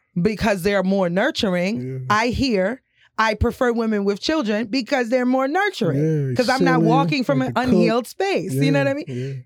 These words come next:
Speaker 2: I get it.
Speaker 1: Yeah.
Speaker 2: And I want women who look at everything good or positive that men say
Speaker 1: Mm.
Speaker 2: to take a step back and think,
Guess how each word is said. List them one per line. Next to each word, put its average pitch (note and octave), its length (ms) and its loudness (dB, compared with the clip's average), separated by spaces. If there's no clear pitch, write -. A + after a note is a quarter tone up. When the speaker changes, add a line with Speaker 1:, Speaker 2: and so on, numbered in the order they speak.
Speaker 2:
I F3+ 100 2
get G3 320 -2
it. D3 320 -6
Speaker 1:
Yeah. C3 400 -6
Speaker 2:
And F#3+ 160 2
I F#3 140 0
want G3+ 440 -2
women G3+ 580 0
who G#3 520 -2
look G#3+ 240 -2
at G3+ 140 0
everything G#3 920 0
good G#3 580 0
or F#3+ 120 2
positive G3+ 600 0
that F3+ 200 0
men F3+ 360 0
say E3 560 -2
Speaker 1:
Mm. B2 180 -10
Speaker 2:
to G#3 580 -2
take A#3+ 220 -2
a B3 60 0
step G#3+ 340 -4
back G3+ 240 0
and F#3 320 -2
think, A3 380 -4